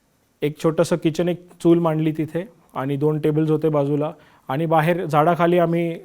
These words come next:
दोन टेबल्स लावायचो. तर अशी ती सुरुवात झाली आणि फर्स्ट वीकेंडला, फर्स्ट संडेला आमच्याकडे जवळपास, अ, चार कार झाल्या.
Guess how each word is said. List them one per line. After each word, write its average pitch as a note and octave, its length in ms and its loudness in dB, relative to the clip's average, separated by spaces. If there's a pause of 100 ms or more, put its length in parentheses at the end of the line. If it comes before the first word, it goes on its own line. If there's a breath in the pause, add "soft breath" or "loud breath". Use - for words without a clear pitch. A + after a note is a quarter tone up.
(100)
दोन C#3+ 200 -2
टेबल्स C3+ 320 -4
लावायचो. A2 520 -10 (640 soft breath)
तर D#3 60 0
अशी D3 240 0
ती F3+ 80 -4
सुरुवात E3 320 2
झाली C#3 300 -2 (380 soft breath)
आणि D#3 420 -4 (160)
फर्स्ट F#3 300 2
वीकेंडला, F3 500 2
फर्स्ट F3 300 0
संडेला E3 480 0 (300 soft breath)
आमच्याकडे D3 400 -2
जवळपास, D3 600 -2 (240)
अ, B2 220 -10 (420)
चार C#3 260 4 (480)
कार C3+ 180 0
झाल्या. B2 300 -4